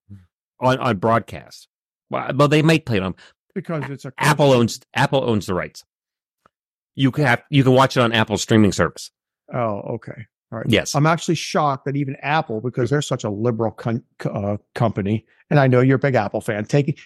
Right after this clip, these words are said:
Speaker 2: taking aside the product, talking about the culture
Speaker 1: Yeah.
Speaker 2: of it, I'm actually surprised that they would even, you know, have anything that's a
Speaker 1: Yeah.
Speaker 2: Christian value.
Speaker 1: I, I do remember that at one point they were doing some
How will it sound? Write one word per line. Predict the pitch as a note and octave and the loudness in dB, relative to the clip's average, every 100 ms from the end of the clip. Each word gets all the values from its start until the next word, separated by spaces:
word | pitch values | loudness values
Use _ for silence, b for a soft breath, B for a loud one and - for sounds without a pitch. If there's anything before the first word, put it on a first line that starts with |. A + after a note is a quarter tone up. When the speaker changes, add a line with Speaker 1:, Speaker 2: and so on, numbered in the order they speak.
| - | 0
Speaker 2:
taking | F#3+ B3 | 2 4
aside | A3+ G#3+ F#3+ | 4 2 2
the | |
product, | E3 A3+ F3 G2 - _ _ _ b - | 0 2 2 0 -12 _ _ _ b -8
talking | C#3 C3+ | -6 -4
about | B2+ B2 | -2 -2
the | A#2 | -4
culture | - - F3+ - G#2 G2+ | -6 -2 -2 -2 -8 -8
Speaker 1:
Yeah. | - A#2+ G2 | 0 2 2
Speaker 2:
of | G2+ | 0
it, | G#2+ - _ _ - | -2 -6 _ _ 0
I'm | C#3+ | 4
actually | D3 - | 4 2
surprised | C#3 - - C3+ C3+ B2+ | -2 -4 -2 2 2 0
that | B2+ | -2
they | B2+ | -2
would | B2+ B2+ | -2 -2
even, | C3 A#2+ - B2+ C#3+ | -2 -4 -6 -8 -6
you | C#3+ | -2
know, | B2 | -2
have | A2+ C3+ | 0 0
anything | B2 A#2+ A#2 | -2 -6 -6
that's | A#2 - | -6 -8
a | - | -4
Speaker 1:
Yeah. | G#2 | -2
Speaker 2:
Christian | F2+ - G2+ | -2 -4 -6
value. | G#2+ A2 G#2+ G#2 | -6 -8 -10 -4
Speaker 1:
I, | F#3 D#3 | 0 4
I | D#3 | 4
do | B2 E3 | 6 6
remember | D#3+ C3 C3 B2 | 6 6 4 6
that | A2+ | 4
at | G#2+ | 4
one | A2+ G2+ | 2 2
point | B2 G2+ | 2 2
they | G#2+ F#2+ | 2 2
were | G#2 | 0
doing | E2+ A2 F#2 | 2 2 0
some | - | -4